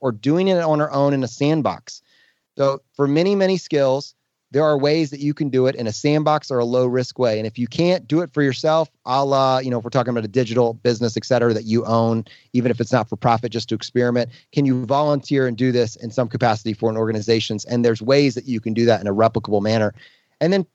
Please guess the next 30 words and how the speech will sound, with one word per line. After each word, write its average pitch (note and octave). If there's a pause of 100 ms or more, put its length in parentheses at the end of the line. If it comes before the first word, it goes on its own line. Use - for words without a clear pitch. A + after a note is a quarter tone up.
I E3+
would F3
just E3+
add -
on E3
to C3
this, C3+
and C3
I'll B2
give C3+
this C3
back C3
to C#3+
you C3+
for B2+
comments, B2+ (120)
both C3+
of G#2+
you, A2 (440)
is D#3
that D3+ (800)
we D3+
have E3
to G3
be D#3+
able D3+
to C#3
convey A2+ (840)
this C#3
collection B2+